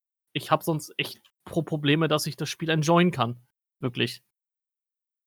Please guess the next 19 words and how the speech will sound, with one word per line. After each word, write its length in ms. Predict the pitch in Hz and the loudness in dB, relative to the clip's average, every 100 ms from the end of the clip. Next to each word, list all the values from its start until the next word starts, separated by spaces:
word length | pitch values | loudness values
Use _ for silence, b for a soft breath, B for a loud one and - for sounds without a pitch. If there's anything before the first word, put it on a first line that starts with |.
| _ _ _ _ _ _ _ _ _ _ _ _ _ _ _ | _ _ _ _ _ _ _ _ _ _ _ _ _ _ _
Aber 600 | 131 123 127 131 131 131 | -4 4 8 10 10 10
gut, 220 | 127 143 | 6 -2
das, 100 | 131 - | -4 -6
das 260 | 131 123 | -10 -6
ist 140 | 147 165 | -4 -2
auch 120 | 139 | -2
'n, 120 | 151 | -4
auch 120 | 139 127 | -2 -2
'n 120 | - | 2
einzelnes 480 | 139 180 185 180 180 | 2 2 2 0 -2
Problem. 500 | - 170 185 202 190 | -4 4 6 6 4
Also, 360 | 139 135 135 131 | 2 2 2 2
ich, 200 | 139 - _ - | -6 -12 _ -20
ich 120 | - | -6
versteh 320 | 151 - 160 | -6 0 4
das 160 | 196 180 | 4 4
schon, 360 | 185 202 214 | 4 4 2
aber, 600 | - 135 147 147 143 147 _ _ _ _ _ _ _ _ _ _ - | 2 4 8 10 10 8 _ _ _ _ _ _ _ _ _ _ -2
hm, 280 | 143 123 | 0 -2